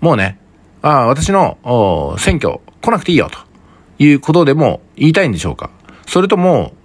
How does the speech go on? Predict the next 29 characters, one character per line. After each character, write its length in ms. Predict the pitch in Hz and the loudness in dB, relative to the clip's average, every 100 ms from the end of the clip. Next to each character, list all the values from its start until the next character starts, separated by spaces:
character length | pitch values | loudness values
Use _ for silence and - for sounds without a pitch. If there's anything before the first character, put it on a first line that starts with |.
| - | -6
そ 120 | 127 | -2
の 140 | 117 185 | -2 -2
朝 180 | 226 | 0
日 120 | 165 - | 0 0
健 180 | 123 | -2
太 140 | 131 139 | 0 0
郎 80 | 135 | 0
さ 120 | 139 | -2
ん 40 | |
の 100 | - | -2
朝 180 | 160 123 | -2 -2
日 80 | - | -6
っ 40 | |
て 120 | - | -6
の 100 | 85 | -2
は、 220 | 104 - - - - - | -2 -4 -10 -20 -20 -4
朝 220 | - 247 | 0 0
鮮 260 | 247 247 233 | 0 0 2
日 160 | 233 - | 0 0
報 160 | 110 92 | 0 0
の 160 | 85 | 0
略 220 | 82 113 147 | 0 0 0
な 80 | |
ん 40 | 85 | 0
で 60 | |
し 80 | - | -6
ょ 60 | 71 | -10
う 20 | |
か。 200 | - | -10